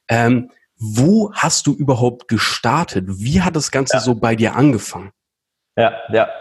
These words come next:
Speaker 2: Also ganz früher, wenn wir von ganz, ganz, ganz vorne anfangen, guck mal, ich hab
Speaker 1: Mhm.
Speaker 2: damals viel gezockt, so League of Legends und dies und das und Online-Videos geguckt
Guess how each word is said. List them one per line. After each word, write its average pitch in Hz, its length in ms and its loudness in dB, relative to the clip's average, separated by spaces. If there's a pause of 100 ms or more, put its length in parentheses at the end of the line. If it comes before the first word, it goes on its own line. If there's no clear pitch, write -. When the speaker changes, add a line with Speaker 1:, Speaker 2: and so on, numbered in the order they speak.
(420)
Speaker 2:
Also 131 640 2 (580)
ganz 165 260 0
früher, 139 400 4
wenn 113 300 2
wir 110 80 0
von 131 180 0
ganz, 127 200 2
ganz, 120 220 0
ganz 120 200 0
vorne 107 280 0
anfangen, 101 520 -2
guck - 80 -12
mal, 104 80 2
ich 92 80 0
hab 113 80 4
Speaker 1:
Mhm. 104 40 4
Speaker 2:
damals 117 280 2 (200)
viel 131 100 -2
gezockt, 117 380 0
so 110 60 2
League 110 180 2
of 104 100 0
Legends 104 420 2
und 101 120 -2
dies 104 180 0
und 95 80 -8
das 104 260 2
und 101 140 -8
Online-Videos 104 580 0
geguckt - 380 -2